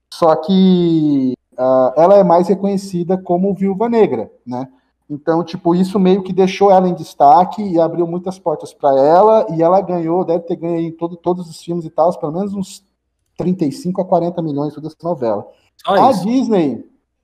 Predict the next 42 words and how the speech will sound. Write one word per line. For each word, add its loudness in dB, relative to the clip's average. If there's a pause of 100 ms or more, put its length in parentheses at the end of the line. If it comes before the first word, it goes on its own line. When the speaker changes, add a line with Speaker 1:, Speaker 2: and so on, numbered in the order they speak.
(380)
Speaker 1:
a 4
Disney -2
disse -6
que -8
mesmo 0
na 0
plataforma -4
de, -18
de -20
stream, -6
no -8
Disney -12
mais, 0
ela 4
também -4
ganhou -4
uma -8
porcentagem. -14 (340)
Talvez 2
essa -2
porcentagem 2
tenha 0
sido -8
menor, 4
mas 0
ela 2
também -4
ganhou. -6 (300)
Então, 0
assim, -2 (180)
drama, 4
a 6
gente 0
se -6
envolver 2
com -6
drama 0
de -2
ator -2
de -10
Hollywood -2
é -6